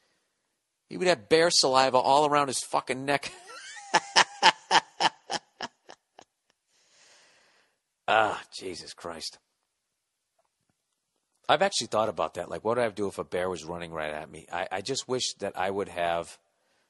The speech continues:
the wherewithal to run right at it. Like, you know, if a shark was coming at me, swim right at it, and as quickly as you can,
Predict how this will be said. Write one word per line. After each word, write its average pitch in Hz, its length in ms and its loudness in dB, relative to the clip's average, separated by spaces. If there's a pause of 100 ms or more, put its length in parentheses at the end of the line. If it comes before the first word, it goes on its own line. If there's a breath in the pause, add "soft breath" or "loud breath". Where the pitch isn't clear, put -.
(140)
the 101 100 -6
wherewithal 92 880 -2 (280 soft breath)
to 98 120 -4
run 95 360 -4
right 92 260 -2
at 82 240 -4
it. 85 80 -8 (2000)
Like, 95 260 -8
you 107 60 -6
know, 107 160 0
if - 80 -4
a 90 80 -8
shark 110 400 2
was 113 100 -4
coming 110 320 -6
at 107 140 -4
me, 107 120 -10
swim 139 600 -2 (320 soft breath)
right 117 260 4
at 107 220 2
it, 104 160 -6
and 95 260 -12
as 98 160 -6
quickly - 640 -4
as 120 180 -2
you 120 100 -4
can, 110 440 -8